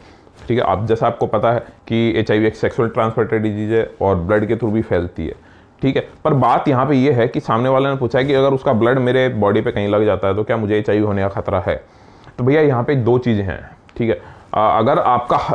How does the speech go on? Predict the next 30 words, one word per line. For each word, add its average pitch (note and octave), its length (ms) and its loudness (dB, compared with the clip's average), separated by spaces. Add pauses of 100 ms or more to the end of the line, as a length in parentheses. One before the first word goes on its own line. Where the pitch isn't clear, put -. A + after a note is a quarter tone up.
(200)
आपको C3 1040 0
ब्लड A#2+ 280 2
ऐसी G#2+ 280 0
जगह G#2 240 2
पे G#2 100 -2
लगा G2 220 0
है A2+ 120 0
जहाँ G#2+ 180 -2
पे B2+ 120 -4
कोई A#2+ 260 0
चोट A2 320 0
का B2+ 140 -2
निशान A2+ 300 -2
नहीं A2 200 -4
है, A2 200 -8
कोई A2+ 240 2
खरोंच A2 400 -2
नहीं A2+ 200 0
है, A2 100 -4 (380)
कोई, C3 300 4
उम, A2+ 500 -6
आपको A2 320 2
कट A#2 260 -2
नहीं B2+ 200 0
लगा A2+ 200 2
हुआ G#2+ 220 2
है, A2 180 0 (320)
ठीक D3 120 4
है, - 80 2 (260)
तो E3 180 2